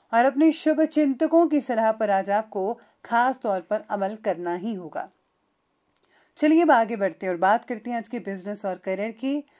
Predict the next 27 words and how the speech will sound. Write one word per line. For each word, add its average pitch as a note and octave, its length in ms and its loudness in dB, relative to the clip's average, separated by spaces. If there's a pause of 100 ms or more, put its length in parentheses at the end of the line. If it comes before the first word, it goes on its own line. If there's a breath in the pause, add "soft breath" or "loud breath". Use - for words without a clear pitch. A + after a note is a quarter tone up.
(280 soft breath)
तो G#3 60 -6
बिजनेस A#3 460 0
और E4+ 100 2
करियर C#4+ 300 0
कहता C4+ 380 0
है B3 260 -4
कि B3 120 -14
अगर G#3 320 -8
कोई A#3+ 200 -8
राजकीय F#3+ 680 -4 (360 soft breath)
या C4+ 320 2
फिर F4 180 -2
कोर्ट D4 420 2
से E4+ 140 -2
रिलेटेड C#4+ 380 0
कोई C#4+ 180 -2
मामला G#3 520 -2
चल G3 280 -4
रहा F3+ 380 0
है, B3+ 240 -2
तो C#4+ 140 -10
उस G#3+ 100 -12
पर G3+ 160 -6
आपको F3+ 540 -6 (360)
ध्यान G3 300 -4
देना G3 220 -4
होगा। C4+ 360 0